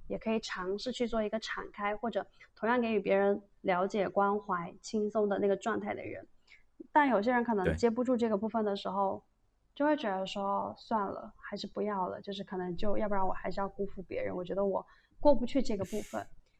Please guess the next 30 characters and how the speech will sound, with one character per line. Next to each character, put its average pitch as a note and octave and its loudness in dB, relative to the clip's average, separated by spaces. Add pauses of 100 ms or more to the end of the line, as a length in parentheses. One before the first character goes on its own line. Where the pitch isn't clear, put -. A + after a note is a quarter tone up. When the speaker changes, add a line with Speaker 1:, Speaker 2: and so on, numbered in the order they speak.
(240)
Speaker 1:
那 B3+ 0
还 A#3 6
有 C#4 6
一 C4 6
些 C4+ 2
人， A#3 2
他 B3 0
可 A#3+ -2
能 G3+ 2
是 A#3 0
那 A#3+ 2
个 A3+ -2
给 F#3+ -2
予 B3 2
的 G#3 2
那 A3 2
个 G#3+ 2
人， G3 2
就 G#3 -4
是 A3+ 0
我 G#3 0
想 C4 -2
要 G#3+ 0
尝 G3 -6
试 C#4+ -2
去 C4+ 0
了 G3+ 2
解 G#3+ -4
你 G#3 -4
的 G3+ -8